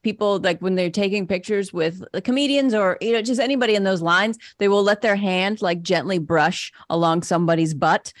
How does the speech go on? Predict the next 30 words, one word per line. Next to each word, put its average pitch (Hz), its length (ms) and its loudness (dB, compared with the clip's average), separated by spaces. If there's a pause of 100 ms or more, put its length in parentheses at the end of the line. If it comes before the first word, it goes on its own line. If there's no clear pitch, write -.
(140)
And 175 220 0
you're 185 100 0
just 190 240 0
like, 170 240 0 (140)
there's 220 260 0
nothing 320 300 2
you 349 80 0
can 320 140 2
really 285 300 2
do, 208 380 4
'cause 262 160 0
if 226 120 0
you 240 100 -2
call 247 260 4
them 254 140 4
out 277 240 4
on 175 180 2
it, 202 160 -2 (280)
you're 214 140 0
ju-, 202 200 0
you 220 260 0
look 254 280 2
really 220 420 2
like 185 340 -2
you're 185 320 0 (220)
being 202 520 0 (300)
out 208 140 2
of 208 60 0
your 190 140 2
mind. 185 500 2